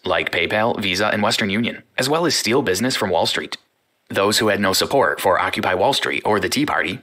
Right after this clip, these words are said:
two campaigns that attempted to reform the way financial systems worked,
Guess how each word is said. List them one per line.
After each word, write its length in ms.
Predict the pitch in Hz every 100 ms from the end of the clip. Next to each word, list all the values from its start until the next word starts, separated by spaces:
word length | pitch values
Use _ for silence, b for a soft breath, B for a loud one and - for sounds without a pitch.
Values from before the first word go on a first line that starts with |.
| -
two 140 | 101
campaigns 440 | 92 90 87 90 104
that 120 | 90
attempted 340 | 98 92 95
to 80 | 101
reform 320 | 95 - 104
the 80 | 123
way 120 | 87
financial 400 | 82 98 95 95
systems 320 | 95 98 85 104
worked, 340 | 87 -